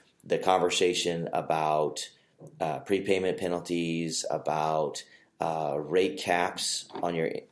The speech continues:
that's what's killed a lot of people and is killing a lot of people lately, is the lack of a rate cap for bridge loans. And um, I learned that lesson the hard way. I'm learning that lesson the hard way. Uh, we're gonna make it. Um, thankfully, we're in a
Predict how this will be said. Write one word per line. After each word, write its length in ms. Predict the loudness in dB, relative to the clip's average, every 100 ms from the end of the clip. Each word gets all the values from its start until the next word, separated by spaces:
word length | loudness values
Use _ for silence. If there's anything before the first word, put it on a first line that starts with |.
| 2
that's 280 | 4 4
what's 180 | 0 0
killed 260 | 2 0 2
a 40 |
lot 180 | 2 2
of 140 | 0
people 500 | -4 -4 0 2 0 -2
and 160 | -4 0
is 180 | -2 0
killing 300 | 0 0 0
a 40 |
lot 160 | 0 0
of 80 | -2
people 480 | -4 0 0 0 -2
lately, 560 | -2 -2 0 0 -2 -10 -20 -20 _
is 360 | -2 2 0 0
the 100 | 0
lack 320 | 2 0 -2
of 100 | -2
a 60 | 2
rate 280 | 2 0
cap 380 | 0 0 0 -2 -12
for 200 | -6 -4
bridge 320 | -2 -2 -2
loans. 460 | -4 -4 -6 -10 -12 -20 _
And 440 | -4 -2 0 -2 -6 -14 _ _ -6
um, 480 | -2 0 0 0 -2 0
I 180 | 0
learned 280 | 2 0 2
that 180 | 0 2
lesson 300 | 0 0 -2
the 60 | -4
hard 280 | 0 0 4
way. 360 | 4 4 -2 -6
I'm 180 | -4 2
learning 440 | 2 2 -2 -6 0
that 200 | 0 0
lesson 260 | -4 -4
the 60 | -6
hard 300 | -2 -2 0
way. 320 | -2 -2 -10 _
Uh, 240 | -8 -6 -4
we're 140 | -2 2
gonna 140 | 2
make 240 | 2 2
it. 180 | 4 2 -2 -14 -18 -6
Um, 380 | -2 0 0 -2
thankfully, 600 | -2 -2 2 2 2 0
we're 220 | 0 0 0
in 80 |
a 120 | -2